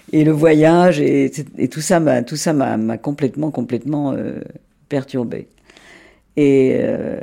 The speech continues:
voilà, enfin bref. Donc le film s'est, s'est, s'est fait donc, euh, quelques mois plus tard. Donc je suis revenue, euh, en France. Et puis je suis allée sur le tournage. J'ai rencontré Jean-Paul Belmondo pour la première fois.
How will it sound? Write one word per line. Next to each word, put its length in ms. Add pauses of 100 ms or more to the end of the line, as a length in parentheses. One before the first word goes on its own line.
(100)
voilà, 320
enfin 180
bref. 260
Donc 180
le 80
film 320
s'est, 340
s'est, 260
s'est 200
fait 300
donc, 320
euh, 160 (260)
quelques 220
mois 180
plus 160
tard. 400
Donc 180
je 80
suis 160
revenue, 480
euh, 240 (440)
en 80
France. 640 (560)
Et 60
puis 240
je 60
suis 240
allée 140
sur 160
le 100
tournage. 600
J'ai 120
rencontré 460
Jean-Paul 380
Belmondo 520
pour 100
la 60
première 340
fois. 360